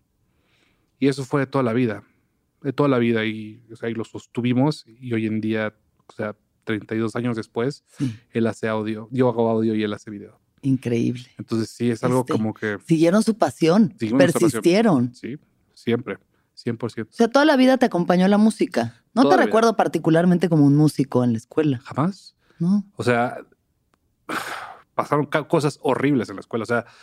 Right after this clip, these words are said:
Speaker 1: se fue Miss Bertita, una de las, de las, este
Speaker 2: Rip Miss Bertita.
Speaker 1: Sí, <laughs> de las maestras que pasaban a todos los salones buscando como si no había, se la había volado a alguien. Y cuando se despidió, o sea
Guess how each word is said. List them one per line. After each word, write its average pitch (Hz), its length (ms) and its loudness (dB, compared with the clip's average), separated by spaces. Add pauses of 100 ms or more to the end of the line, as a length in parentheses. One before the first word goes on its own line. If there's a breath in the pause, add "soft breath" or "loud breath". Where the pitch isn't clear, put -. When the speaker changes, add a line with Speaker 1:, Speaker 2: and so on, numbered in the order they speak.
(220 soft breath)
Speaker 1:
se - 140 -8
fue 156 120 2
Miss 165 200 0
Bertita, 143 760 -2
una 131 240 0
de 117 320 -2
las, 113 400 -2
de 120 160 -4
las, - 420 -4
este 117 400 -4
Speaker 2:
Rip 185 300 0
Miss 226 260 6
Bertita. 156 960 0
Speaker 1:
Sí, 202 60 0
<laughs> - 20 2
de 190 80 2
las 175 200 2
maestras 151 520 0
que 123 220 0
pasaban 127 540 -2
a - 20 -4
todos 131 180 0
los 120 120 -2
salones 113 360 -6 (100)
buscando 113 800 0 (520 loud breath)
como 107 280 -2
si - 180 -12
no 120 140 -2
había, 117 680 0
se - 60 -16
la 107 60 -4
había 113 140 -2
volado 120 360 2
a - 20 0
alguien. 117 380 -6 (440)
Y 127 80 -10
cuando 123 200 0
se 139 120 0
despidió, 135 500 2
o - 380 -10
sea 104 360 -8